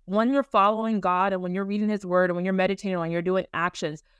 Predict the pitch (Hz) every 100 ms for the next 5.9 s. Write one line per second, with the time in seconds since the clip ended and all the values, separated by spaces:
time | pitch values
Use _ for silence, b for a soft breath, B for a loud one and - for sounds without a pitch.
0 | _ 220 302 208 196 220 214 - 214 202
1 | 190 190 202 226 - 175 202 226 208 180
2 | 180 190 170 170 175 175 165 175 151 156
3 | 165 165 175 156 156 170 156 147 170 -
4 | 135 196 208 240 269 233 220 226 202 202
5 | 185 165 180 180 180 170 165 190 220